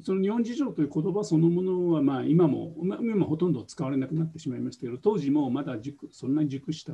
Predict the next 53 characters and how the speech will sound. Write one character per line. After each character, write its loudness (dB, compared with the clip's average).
も -6
の -8
で -10
は -12
な -14
く -20
て、 -8
そ -14
れ -12
か -2
ら 0
専 4
門 2
的 -2
な 2
そ -4
の 4
研 2
究 -2
が -4
あ -4
っ -12
た -8
わ -14
け -12
で -16
は -18
な -18
く -20
て、 -18
ま 0
あ、 0
日 -2
本、 -4
よ 2
く、 -8
ま 2
あ、 -10
よ-、 0
よ 2
く -6
わ -8
か -10
ら -2
な -2
い -8
分 -6
野 -14
な -20
ん -20
で -20
す -10
ね。 -4